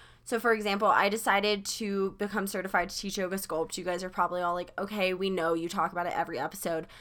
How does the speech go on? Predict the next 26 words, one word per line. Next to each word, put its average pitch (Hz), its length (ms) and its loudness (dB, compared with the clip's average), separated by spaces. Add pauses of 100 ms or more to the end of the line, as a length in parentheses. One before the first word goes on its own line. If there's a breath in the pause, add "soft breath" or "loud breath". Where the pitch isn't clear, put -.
(240 loud breath)
I 190 140 0
promise 202 640 6
it'll 220 140 4
die 185 240 4
down 180 180 4
once 185 140 -2
I 185 60 2
actually 180 300 -2
start 185 220 -4
teaching. 196 380 -4
I'm 180 160 0
just 180 180 -12
so 170 140 -2
excited 165 400 -4
about 202 180 6
it 214 80 -2
right 247 180 0
now. 294 300 10 (720 loud breath)
And 262 140 4
while 254 200 12
I 233 140 10
won't 233 300 4
be 277 140 4
able 240 320 2
to 240 160 -4
teach - 440 -4